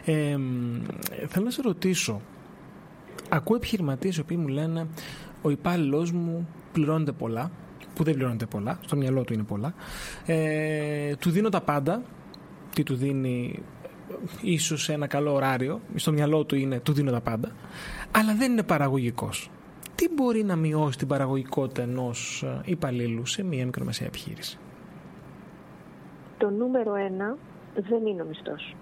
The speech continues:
Speaker 2: Είναι μια συνάρτηση. Δηλαδή... Αν νιώθει ο εργαζόμενος ότι δεν εκτιμάται η απόδοσή του,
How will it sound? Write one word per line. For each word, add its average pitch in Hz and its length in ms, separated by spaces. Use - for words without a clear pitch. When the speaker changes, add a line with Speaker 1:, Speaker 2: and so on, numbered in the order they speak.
Speaker 2:
Είναι 226 300
μια 220 260
συνάρτηση. 202 640
Δηλαδή... 185 560
Αν 240 300
νιώθει 262 440
ο - 160
εργαζόμενος 185 640
ότι - 180
δεν 214 200
εκτιμάται 220 560
η 226 100
απόδοσή 220 580
του, 147 140